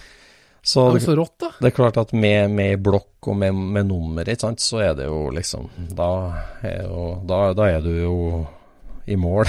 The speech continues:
Speaker 1: <laughs> på en måte, eller ikke i mål. Det er klart, det mangler sylindere, det mangler veiv, det mangler mye, men, eh, men det, det er ikke noe problem å få tak i.
Speaker 2: Og hva er en sånn billett verdt, da?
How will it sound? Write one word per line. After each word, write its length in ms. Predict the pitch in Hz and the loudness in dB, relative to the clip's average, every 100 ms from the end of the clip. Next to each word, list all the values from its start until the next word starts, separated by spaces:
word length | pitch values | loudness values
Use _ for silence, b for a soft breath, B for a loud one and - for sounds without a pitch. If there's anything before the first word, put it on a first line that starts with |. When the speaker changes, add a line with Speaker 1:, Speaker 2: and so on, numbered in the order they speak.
| - | -2
Speaker 1:
<laughs> 100 | - | -2
på 80 | - | -2
en 160 | - | -2
måte, 220 | 147 - | -2 0
eller 160 | 120 98 | 0 0
ikke 100 | 69 | -4
i 80 | 73 | -4
mål. 240 | 85 110 - B B B B | -4 -4 -4 B B B B
Det 80 | 117 | 2
er 60 | |
klart, 180 | 104 - | 2 2
det 160 | 110 117 | 4 8
mangler 400 | 117 104 90 92 | 8 8 4 2
sylindere, 720 | 123 95 85 80 90 95 95 95 | 2 0 0 -2 -2 0 2 2
det 80 | 98 | 0
mangler 400 | 95 92 90 90 | 0 0 0 0
veiv, 540 | 92 90 90 92 87 | 0 0 0 -2 -6
det 160 | 107 98 | -6 -6
mangler 400 | 98 92 85 87 | -4 -6 -4 -4
mye, 240 | 92 90 | -4 -4
men, 160 | 92 90 90 | -4 -4 -6
eh, 340 | 95 90 92 90 | -6 -8 -10 -12
men 240 | 104 104 101 | -14 -14 -14
det, 140 | 101 | -14
det 140 | - - | -12 -10
er 140 | 92 | -8
ikke 160 | - 90 | -8 -6
noe 60 | 98 | -6
problem 240 | 85 82 | -6 -6
å 20 | |
få 140 | 92 - | -8 -8
tak 240 | - - | -10 -14
i. 80 | 90 | -8
Speaker 2:
Og 160 | 208 151 | -2 0
hva 140 | 156 156 135 | 2 2 0
er 100 | 151 | -2
en 80 | 127 | -2
sånn 240 | 120 113 | -2 0
billett 320 | 117 104 - | -2 -2 -4
verdt, 240 | 123 123 - | -6 -6 -6
da? 80 | 269 | -8